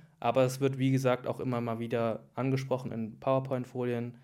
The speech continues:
dass halt da irgendein Stichpunkt, äh, dazu ist. Vielleicht hat man sogar mal zehn Minuten, die darüber gesprochen werden. Ähm, aber für mich war es dann eher so, dass ich in den Seminararbeiten, vor allen Dingen dann, wo ich die Wahl hatte, etwas selber vorschlagen zu können,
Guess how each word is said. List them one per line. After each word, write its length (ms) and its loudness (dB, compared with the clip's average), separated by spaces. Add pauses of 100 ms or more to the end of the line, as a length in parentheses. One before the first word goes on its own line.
(200)
dass 180 -8
halt 160 -2
da 120 2
irgendein 300 0
Stichpunkt, 560 -6
äh, 220 -8
dazu 300 -6
ist. 340 -2 (400)
Vielleicht 340 2
hat 140 -4
man 100 0
sogar 240 0
mal 240 0
zehn 180 0
Minuten, 360 -2
die 100 -2
darüber 320 0
gesprochen 460 -2
werden. 420 0 (500)
Ähm, 460 2 (560)
aber 200 8
für 120 -2
mich 180 2
war 120 8
es 80 0
dann 120 0
eher 160 4
so, 160 2
dass 200 4
ich 60 -8
in 100 -4
den 120 -2
Seminararbeiten, 960 2
vor 220 -2
allen 160 0
Dingen 160 2
dann, 300 -2
wo 100 2
ich 80 -2
die 160 -4
Wahl 180 8
hatte, 220 2
etwas 240 -2
selber 560 4
vorschlagen 540 2
zu 120 -10
können, 360 -4